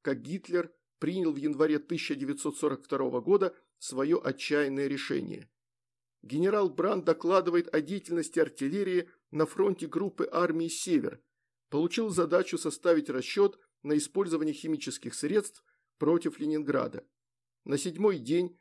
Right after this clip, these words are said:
января тысяча девятьсот сорок второго года у Гальдера появляется в дневнике ещё одно свидетельство. "Полковник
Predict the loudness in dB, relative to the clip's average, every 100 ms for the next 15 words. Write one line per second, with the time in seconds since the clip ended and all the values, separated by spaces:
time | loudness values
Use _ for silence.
0 | _ 0 0 6 6 6 2 -4 -4 -2
1 | 0 2 2 0 2 0 0 0 0 0
2 | 2 4 4 2 -4 _ _ -8 2 2
3 | 4 0 2 2 2 2 2 0 -4 -2
4 | -4 -6 -6 4 2 2 _ _ -6 -4
5 | 0 0 0 -2 -2 -2 -2 -10 -4 -2
6 | -2 -8 -10 -10 -12 _ _ _ _ _
7 | _ 0 0 2 0 2 -2